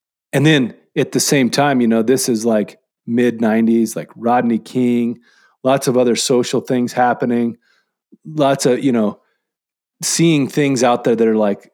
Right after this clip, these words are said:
"These don't add up," and, and they're not respectful of both people and wildlife and wild places. And, and, you know, they, that, that just bothered me deeply. And so the place that I could find solace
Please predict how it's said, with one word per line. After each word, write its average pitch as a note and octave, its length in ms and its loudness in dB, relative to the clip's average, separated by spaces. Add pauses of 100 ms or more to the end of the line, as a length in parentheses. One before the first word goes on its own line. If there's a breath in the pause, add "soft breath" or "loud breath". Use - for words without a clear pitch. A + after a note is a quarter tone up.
"These B2 600 -2
don't A2+ 460 -4
add G#2+ 280 -2
up," - 320 -2 (100)
and, G#2+ 340 -8
and A2 240 -4
they're A2+ 140 0
not A#2+ 460 -2 (180)
respectful A#2+ 720 -4
of G2+ 180 -4
both G#2 280 -2
people C3+ 520 -4
and G#2 240 -8
wildlife A#2 680 -2
and G2+ 180 -12
wild F#2 300 -8
places. B2+ 640 -2 (640 soft breath)
And, A2+ 320 -4
and, A#2 180 -2
you A#2+ 60 0
know, B2+ 120 0
they, C#3 160 2
that, C#3+ 240 -2
that D3+ 160 -2
just C3 240 -4
bothered A#2+ 440 0
me A2 140 0
deeply. G2 640 -4 (540)
And B2+ 160 -6
so B2+ 420 0 (180)
the - 80 -8
place D3+ 460 -2
that B2 120 0
I A#2+ 160 2
could B2+ 200 -6
find A#2 320 -2
solace C3 600 -2